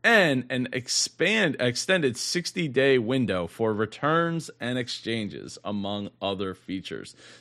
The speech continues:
They began testing this program back in, in select stores back in April. Uh, the retailer is tracking on, is tacking on holiday-specific benefit as the pandemic fuels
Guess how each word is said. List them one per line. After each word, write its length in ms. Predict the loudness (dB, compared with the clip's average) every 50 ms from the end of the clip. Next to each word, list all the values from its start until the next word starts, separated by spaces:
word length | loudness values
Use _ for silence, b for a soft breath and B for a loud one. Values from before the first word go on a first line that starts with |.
| B
They 100 | B -2
began 300 | 0 0 0 0 0 2
testing 300 | 2 2 0 0 0 -2
this 80 | -2 0
program 340 | 0 2 2 2 2 0 2
back 360 | 4 4 4 4 2 0 -4
in, 240 | -4 -2 -2 -2 -2
in 140 | -4 -4
select 300 | -4 -4 -2 0 0 0
stores 320 | -2 -4 -2 0 0 0 0
back 300 | 2 2 2 2 0 -2
in 160 | -6 -8 -8 -6 0
April. 680 | 2 2 2 2 2 0 2 2 4 4 2 0 -2 B B B B B B B B
Uh, 160 | 2 2 2
the 140 | 2 2 2
retailer 560 | 2 2 0 2 4 4 6 6 6 4 4
is 120 | 2 0
tracking 600 | -2 -2 2 2 4 4 4 2 0 -2 0 -2
on, 420 | -2 0 0 2 4 4 4 2 0 0
is 300 | -2 -2 -2 -4 -6 -12
tacking 440 | -2 4 4 6 6 4 2 -2 -2
on 140 | -2 -2 -2
holiday-specific 960 | 0 2 2 4 4 4 4 2 0 0 -4 -6 -8 -8 -8 -6 -8 -8 -4
benefit 480 | -2 -2 -2 -2 -2 0 0 0 0 -2 B B B B B B
as 240 | 4 4 4 4 2
the 80 | 0
pandemic 480 | 0 0 0 2 2 2 2 2 0 -2
fuels 640 | -6 -8 -4 -2 -2 0 0 0 0 -2 -2 -4 -8